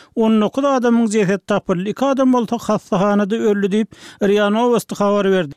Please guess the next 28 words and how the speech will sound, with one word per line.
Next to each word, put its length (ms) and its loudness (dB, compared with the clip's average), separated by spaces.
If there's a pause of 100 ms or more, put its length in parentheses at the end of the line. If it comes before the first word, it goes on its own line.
Elektrik 600 -2
näsalygy 680 0
sebäpli 680 0
turan 320 2
röýdülýän 640 0
ýangyn 380 0
bir 180 0
näçe 220 -2
sagatdan 600 0
soň 300 0
öçürildi. 460 -2 (240)
Adyndan 440 0
ýigirmi 340 0 (180)
adam 220 2
hastahanaga 680 0
ýerleşdirildi. 680 -2 (160)
Olaryň 320 0
hemmesiniň 500 2 (140)
agyr 160 0 (100)
ýagdaýda 360 0
gaýdylýar. 720 0 (140)
Ýangyn 360 2
bolan 280 2
ýerde 380 0 (360)
bir 80 2
ýüz 220 0
kırk 340 -4
hassa 360 -2